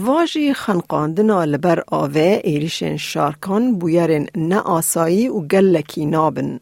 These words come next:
دکتر فیبی مار افسر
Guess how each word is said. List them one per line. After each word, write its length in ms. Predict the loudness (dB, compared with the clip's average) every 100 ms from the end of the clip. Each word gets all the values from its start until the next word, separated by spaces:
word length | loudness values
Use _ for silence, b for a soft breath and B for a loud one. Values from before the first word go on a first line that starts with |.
| _ _ -10 -2
دکتر 760 | -2 -2 -4 -2 0 0 0
فیبی 800 | -4 -4 0 0 2 2 4 4
مار 580 | 2 2 2 2 0 -4 -8 B B B -6
افسر 580 | -4 -6 -2 -2 -2